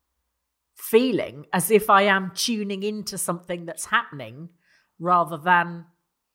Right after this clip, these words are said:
well, it's, I think it's because I listen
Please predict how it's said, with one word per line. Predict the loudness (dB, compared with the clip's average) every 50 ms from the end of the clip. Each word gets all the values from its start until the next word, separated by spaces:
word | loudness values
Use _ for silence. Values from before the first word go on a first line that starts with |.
| _ _ _ _ _ _ _
well, | -2 -2 0
it's, | 0 -4 -8 _ _
I | -4 -2
think | -2 -6 -6 -6
it's | -10 -10
because | -8 -8 -8 -6 -4 -2 0
I | 0 0 0
listen | -2 -4 -4 -4 -4 0 -2 -2 -2 -2 -10 -14